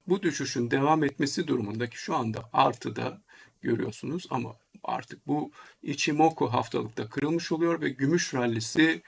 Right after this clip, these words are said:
başlamış oluyor. Noel Baba rallisinde gümüş rallisi de görmemizi bekliyorum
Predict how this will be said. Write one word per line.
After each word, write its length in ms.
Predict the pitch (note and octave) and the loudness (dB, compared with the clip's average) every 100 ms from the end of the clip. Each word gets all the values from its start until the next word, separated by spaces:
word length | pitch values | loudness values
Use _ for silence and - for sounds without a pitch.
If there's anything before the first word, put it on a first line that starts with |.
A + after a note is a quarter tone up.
| - - - _ _ | -20 -20 -20 _ _
başlamış 720 | F3 B2+ C#3 - C#3 D3 - - | -6 0 2 2 0 0 -2 0
oluyor. 360 | C3 A#2+ G2+ F#2 | 2 2 0 -2
Noel 300 | B2+ D3 D3+ | 4 6 6
Baba 260 | D3 C#3+ | 4 4
rallisinde 720 | C#3 C3 B2+ - B2 B2+ C#3+ D#3 - | 4 0 -2 -4 -4 -2 -2 -4 -6
gümüş 320 | C3 C#3 - | -4 -2 -2
rallisi 440 | - A#2 A#2 - A#2 | -4 -4 -6 -6 -4
de 80 | B2 | -4
görmemizi 880 | - B2 G#2+ A2+ A2 A2+ B2+ D#3 F3 - - _ - | -2 -4 -4 -8 -8 -6 -4 -4 -4 -14 -20 _ -12
bekliyorum 880 | B2 B2+ C3 - G3 D3+ A2 - | -2 -2 0 2 4 4 2 -4